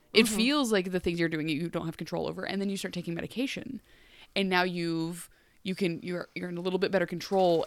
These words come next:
Speaker 1: and, like, to, like, blame that on, like, a different person, like, is so, <sighs> I don't know. I don't like it,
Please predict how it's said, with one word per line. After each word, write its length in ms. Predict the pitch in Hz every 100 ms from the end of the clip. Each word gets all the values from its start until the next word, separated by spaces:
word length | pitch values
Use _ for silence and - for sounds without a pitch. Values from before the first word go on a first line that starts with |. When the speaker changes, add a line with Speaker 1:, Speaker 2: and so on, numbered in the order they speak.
| -
Speaker 1:
and, 180 | 175 170
like, 300 | 165 - -
to, 160 | 214
like, 300 | 196 185 175
blame 480 | 196 226 302 349 320
that 300 | 254 269 269
on, 120 | 220 208
like, 140 | 196
a 60 | 165
different 540 | 160 196 226 - - _ -
person, 640 | 185 190 - 240 247 262 - _ _ _ _ _ _ _ _ _ _ _ _ -
like, 440 | 208 180 175 - _ _ _ _ -
is 220 | 226 185
so, 640 | - - 254 277 262 254 - _ _ _ _ _ _ _ - - _ _ _ -
<sighs> 680 | - - - _ _ -
I 40 | 202
don't 140 | 190
know. 160 | 151 - _
I 40 | 214
don't 340 | 208 190 -
like 220 | 185 185
it, 180 | 233 233